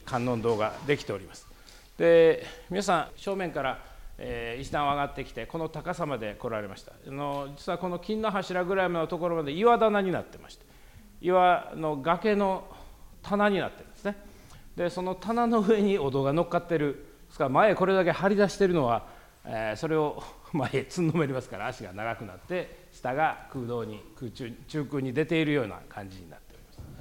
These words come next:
当初は三間ほどのお堂と言いましたから、前のお厨の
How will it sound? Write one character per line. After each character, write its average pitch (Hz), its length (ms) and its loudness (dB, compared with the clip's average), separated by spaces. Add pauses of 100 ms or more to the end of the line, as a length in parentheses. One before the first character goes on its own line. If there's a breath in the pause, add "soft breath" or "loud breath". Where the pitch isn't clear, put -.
(520 loud breath)
当 269 100 -4
初 254 160 -2
は 147 160 2
三 156 320 -4
間 165 200 -2
ほ 165 100 -2
ど 190 120 0
の 170 120 0
お 127 40 -2
堂 123 160 -2
と 120 100 -6
言 123 80 -6
い - 20 -
ま 135 80 -6
し 131 60 -14
た 117 100 -10
か 123 100 -8
ら、 117 80 -6
前 143 200 -2
の 165 140 -2
お 139 40 -4
厨 170 240 -8
の 110 240 -8